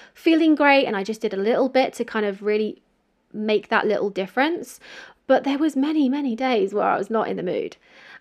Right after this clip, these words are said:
Um, and, like, we all have this power. We all have this ability to put ourselves in a different energy and a different vibration and different frequency. And I just want everyone to know that. <laughs> I really do.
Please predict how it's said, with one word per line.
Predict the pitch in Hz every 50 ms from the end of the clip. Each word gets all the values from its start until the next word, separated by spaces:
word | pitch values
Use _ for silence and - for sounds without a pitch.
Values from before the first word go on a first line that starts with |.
| _ -
Um, | 226 226 220 220 214 208 208 208 202 202 202 - _ _
and, | - 226 226 233 233 240 240 - -
like, | - 240 - -
we | - 269 269
all | 285 285 254
have | 262 269 269 262
this | 269 254 -
power. | - - - 247 254 254 226 185 - -
We | 196 208 -
all | 233 240
have | 226 - 233 233 233
this | 240 226 -
ability | 233 220 208 202 214 226 226 - 220 208
to | 202 - 190
put | - - 196 -
ourselves | 196 185 - 208 190 185 190 190
in | 196
a | 190 185
different | - 190 - 202 190 -
energy | 190 196 202 196 190 202 190 185 180
and | 175 175
a | 175
different | 175 185 180 - 196 165 -
vibration | - 185 175 175 185 190 196 202 - - 208
and | 196 185
different | 185 185 - - - -
frequency. | - 208 214 214 - 208 165 - - - - - - - - _ _ _ - - - - - - - - _ _
And | 208 190
I | 190 202
just | - - 233 -
want | 269 262 - -
everyone | 233 240 - 277 254 247 254 247
to | 240 - 240
know | 214 208 202 214 240 233
that. | 208 170 156 - - - _ _ -
<laughs> |
I | 247 262 269 - - - - - - - - - - 339 - -
really | 294 294 359 415 415 370 - -
do. | - 302 370 403 330 - - - -